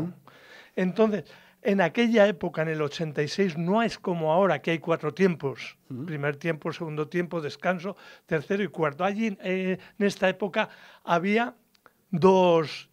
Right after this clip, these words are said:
Speaker 2: dos tiempos.
Speaker 1: Primero y
Speaker 2: Primer
Speaker 1: segundo.
Speaker 2: tiempo de veinte minutos, segundo de veinte minutos. Y eso sí, ya había los triples. Ya habíamos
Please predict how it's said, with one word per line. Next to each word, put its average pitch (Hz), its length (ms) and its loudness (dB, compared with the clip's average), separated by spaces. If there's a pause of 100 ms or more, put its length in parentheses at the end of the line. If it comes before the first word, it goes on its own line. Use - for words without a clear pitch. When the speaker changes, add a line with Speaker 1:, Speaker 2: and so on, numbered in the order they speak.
Speaker 2:
dos 196 220 4
tiempos. 131 380 -8
Speaker 1:
Primero 139 180 -2
y - 20 2
Speaker 2:
Primer 160 140 4
Speaker 1:
segundo. - 80 -12
Speaker 2:
tiempo 190 320 4
de 147 80 0
veinte 165 260 -2
minutos, 196 460 -2
segundo 160 560 -4
de 143 220 -2
veinte 143 300 -4
minutos. 165 360 -4 (280)
Y 196 120 2
eso 208 220 4
sí, 185 200 -6
ya 180 140 2
había 196 260 2
los 160 180 -8
triples. 123 520 -10 (440)
Ya 160 120 6
habíamos 160 560 0